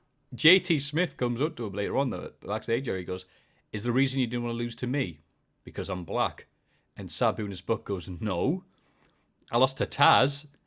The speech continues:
and he's black." And J T Smith goes, "Oh, yeah, that's a fair point." And it doesn't say in the book that, by the way, Taz isn't black, uh, or that J T Smith and Sabu realized that he wasn't.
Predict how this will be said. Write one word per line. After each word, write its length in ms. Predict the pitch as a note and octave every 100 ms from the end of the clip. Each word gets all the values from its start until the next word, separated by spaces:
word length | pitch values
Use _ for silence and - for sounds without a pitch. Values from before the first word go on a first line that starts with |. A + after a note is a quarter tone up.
| -
and 180 | A2+ F#2
he's 280 | A2 F#3+
black." 520 | - A2 F#2 C#3+ - - _ _ _ - - - - -
And 180 | A#2 A#2
J 220 | C#3+ D#3+
T 180 | D3+ C#3+
Smith 280 | C#3 D3 C#3
goes, 240 | A#2 A#2
"Oh, 100 | C#3
yeah, 180 | D#3 C3
that's 240 | A2+ C#3 B2+
a 40 |
fair 220 | - G#2
point." 380 | - G#2+ A2+ - _ _ -
And 100 | C#3 E3+
it 120 | D3+
doesn't 300 | G3 A3+ G#3
say 300 | - A3+ G#3+
in 80 | G3
the 100 | F3+
book 380 | D3 F3 C#3 - - _ -
that, 280 | C3 -
by 160 | B2+ B2+
the 100 | A#2+
way, 220 | A#2 A#2
Taz 380 | G2+ A#2 G#2 G2
isn't 280 | G2+ G2 F2
black, 380 | G2 F2 E2+ -
uh, 280 | G2+ G2 F#2+ -
or 160 | G#2+
that 220 | G#2 G#2
J 160 | - B2+
T 100 | A#2
Smith 220 | - A#2+
and 100 | G#2
Sabu 240 | A#2 G#2+ G2
realized 500 | G#2 A#2 F#2+ F2 E2
that 100 | F2+
he 60 |
wasn't. 420 | E2+ E2+ E2 E2